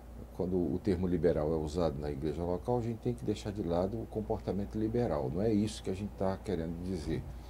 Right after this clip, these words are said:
É o, o, o pensamento liberal não é um pensamento da pessoa ter uma ideia, um comportamento liberal, do tipo,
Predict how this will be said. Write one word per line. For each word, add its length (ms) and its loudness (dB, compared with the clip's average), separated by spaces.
É 100 4
o, 200 4
o, 120 -2
o 40 -6
pensamento 760 4
liberal 640 2
não 180 2
é 60 4
um 80 2
pensamento 720 0
da 180 2
pessoa 600 -2
ter 220 2
uma 200 0
ideia, 600 4
um 420 -2
comportamento 680 2
liberal, 600 4
do 160 -4
tipo, 480 -6